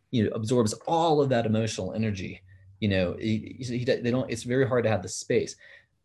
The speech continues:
But I think what's really fascinating is that, like, that is beginning to change. And as these concepts are, have been introduced here, I think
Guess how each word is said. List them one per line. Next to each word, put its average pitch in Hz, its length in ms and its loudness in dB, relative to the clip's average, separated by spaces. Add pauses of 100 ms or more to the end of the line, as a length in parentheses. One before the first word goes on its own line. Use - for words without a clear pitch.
(140)
But 143 100 10
I 143 80 10
think 139 160 6
what's 131 220 4
really 127 420 4
fascinating 131 640 2
is 101 200 -2
that, 95 200 2
like, 92 300 -2 (200)
that 107 220 2
is 110 80 2
beginning 104 360 2
to 95 60 -2
change. 107 580 -2 (640)
And - 120 -8
as 120 280 4
these 117 180 2
concepts 117 920 0
are, 98 440 2
have 104 220 -2
been 101 100 0
introduced 101 640 -4
here, 110 160 2
I 101 100 2
think 101 400 -4